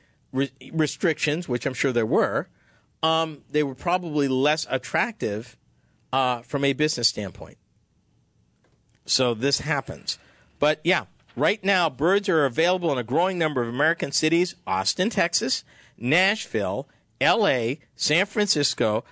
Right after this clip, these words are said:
Scottsdale, Arizona, Washington, D C, and Atlanta. The scooters are all batter-, battery-powered and dockless. So, like I said, they can be dropped off or picked up anywhere. So, and, you know, s-,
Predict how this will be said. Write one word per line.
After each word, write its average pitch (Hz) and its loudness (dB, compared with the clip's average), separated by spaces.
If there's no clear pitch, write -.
Scottsdale, 202 2
Arizona, 175 2
Washington, 190 2
D 190 4
C, 190 2
and 175 0
Atlanta. 107 -2
The 147 0
scooters 233 2
are 170 4
all 139 2
batter-, 190 0
battery-powered 160 2
and 202 0
dockless. - -2
So, - -2
like 165 2
I 175 2
said, 165 0
they 131 2
can 147 -2
be 135 0
dropped 160 0
off 165 2
or 123 -6
picked 156 -2
up 123 -2
anywhere. 143 -2
So, 98 -2
and, 143 0
you 151 2
know, 131 0
s-, - -2